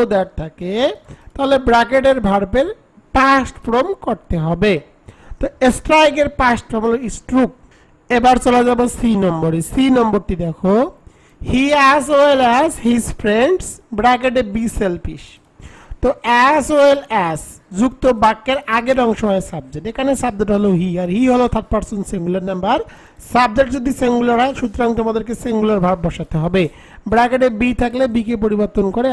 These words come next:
আনসার লিখতে হবে is। তো এখানে আনসার হবে is। ডি নম্বরটি দেখো, he lie down as he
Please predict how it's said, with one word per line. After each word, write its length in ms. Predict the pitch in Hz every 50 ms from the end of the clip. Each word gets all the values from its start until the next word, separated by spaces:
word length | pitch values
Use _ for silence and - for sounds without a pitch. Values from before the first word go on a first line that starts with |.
| 226 202
আনসার 220 | 180 - 202 196 180
লিখতে 200 | 175 - - - 175
হবে 160 | 190 190 202 208 - 220 190
is। 100 | 156 - - -
তো 60 | - 269 285
এখানে 200 | 262 277 285 277 262 254
আনসার 200 | 226 202 226 214 214
হবে 180 | 208 202 240 285 349 453 - - - - - - _ - - 302 269 247 220
is। 140 | 190 - - - - - - - - _ _ - 254 - - 370 370 - - _ _ _ _ _ _ _ _ _ _ _ _ _ _ _ _ - - - - - - - - - 214 208 202
ডি 120 | 285 285 285 277 269
নম্বরটি 380 | 262 247 233 208 214 - - 180 151 151
দেখো, 240 | 156 - - 156 156 - _ - _ _ _ -
he 160 | - 254 262 269 269 262 262
lie 300 | 262 262 269 285 294 285 233 240 226
down 280 | 226 226 226 254 277 330 370 - - _ - 226 240 269 277 277
as 180 | 277 285 254 - - 294
he 80 | 269